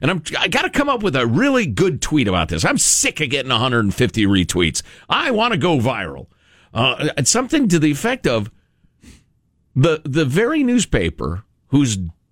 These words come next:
dogged journalism uncovered the Watergate scandal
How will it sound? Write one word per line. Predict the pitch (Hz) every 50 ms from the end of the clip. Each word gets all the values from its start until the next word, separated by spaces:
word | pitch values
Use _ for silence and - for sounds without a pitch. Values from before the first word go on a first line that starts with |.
| _ _ _ _ _ _ _ _ _ _ _
dogged | - 180 175 214 240 247 220 147 110 92 82 85 85 85
journalism | 85 95 113 131 135 120 95 82 71 58 55 - - - 58 58 - - _ _ _ _ _ _ _ _ _ _ _ _ -
uncovered | 113 117 127 120 104 - 139 135 110 123 113
the | 95 104
Watergate | 98 107 117 123 113 104 85 78 73 71 -
scandal | - - 82 78 65 57 50 - - -